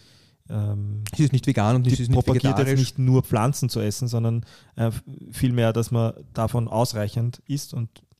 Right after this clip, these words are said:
Speaker 1: im Wissen, dass die meisten Menschen das nicht tun.
Speaker 2: Genau.
Speaker 1: Ähm, voll. Also dieses Buch, äh, können wir gerne auch verlinken, ähm, weil's, weil's, äh,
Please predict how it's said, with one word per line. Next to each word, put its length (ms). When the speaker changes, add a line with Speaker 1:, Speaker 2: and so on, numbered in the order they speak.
Speaker 1:
im 240
Wissen, 260
dass 240
die 100
meisten 360
Menschen 260
das 120
nicht 280
tun. 280
Speaker 2:
Genau. 320
Speaker 1:
Ähm, 800
voll. 240
Also 280
dieses 200
Buch, 360
äh, 800
können 160
wir 80
gerne 300
auch 120
verlinken, 680
ähm, 480
weil's, 420
weil's, 440
äh, 440